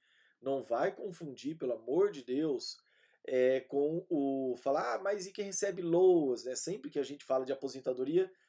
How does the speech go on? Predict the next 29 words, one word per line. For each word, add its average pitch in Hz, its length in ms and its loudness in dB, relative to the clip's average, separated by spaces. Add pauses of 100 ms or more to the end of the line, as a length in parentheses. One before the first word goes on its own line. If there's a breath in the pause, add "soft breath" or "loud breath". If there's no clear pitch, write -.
(120)
tem 156 140 2
alguém 147 340 2
lá 135 260 -2
que 170 100 -14
pergunta, 160 340 -6
"Mas 214 240 -2
e 277 60 -4
o 262 40 -2
loas? 190 520 6
E 254 60 -8
o 254 60 -6
B 220 160 6
P 208 180 -2
C, 170 440 4
o 120 100 -2
benefício 160 560 -6
de 185 60 -8
prestação 160 320 -4
continuada?" 143 440 -6
Esse 135 360 -4
não, 117 320 0
esse 147 340 -6 (300 soft breath)
não 139 140 0
tem 139 160 -4
caráter 135 400 0
contributivo, 147 960 -8
esse - 200 -4
é 127 40 -4
uma, 135 360 -6